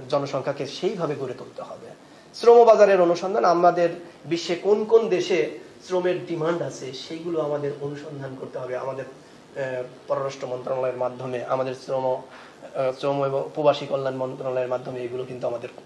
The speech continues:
করতে হবে। মূলধনী দ্রব্য আমদানি, আমরা আমাদের উৎপাদনের জন্য যে সমস্ত কাঁচামাল আছে, আমরা সেই কাঁচামালগুলো আমরা সরাসরি এক্সপোর্ট না করে আমরা যদি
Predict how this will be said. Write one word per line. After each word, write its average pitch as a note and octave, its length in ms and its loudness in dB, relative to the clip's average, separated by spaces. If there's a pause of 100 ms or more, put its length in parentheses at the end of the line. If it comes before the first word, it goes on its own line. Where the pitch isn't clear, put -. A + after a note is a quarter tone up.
(140)
করতে - 240 -8
হবে। - 240 -14 (1500)
মূলধনী B3 380 10
দ্রব্য G#3 460 8
আমদানি, E3+ 460 4 (180)
আমরা F#3+ 520 8 (760)
আমাদের G3+ 300 8 (120)
উৎপাদনের G#3 600 6
জন্য F#3+ 280 0
যে E3+ 120 -2
সমস্ত F#3+ 340 -8
কাঁচামাল E3 420 -2
আছে, G3+ 280 -6 (140)
আমরা E3 460 -6
সেই F#3+ 140 -4
কাঁচামালগুলো E3+ 800 -6
আমরা E3 200 -8 (100)
সরাসরি D3+ 460 -6
এক্সপোর্ট E3 420 -12
না C3 60 -8 (100)
করে C3+ 240 -6
আমরা D#3 220 -6
যদি F#3 300 -4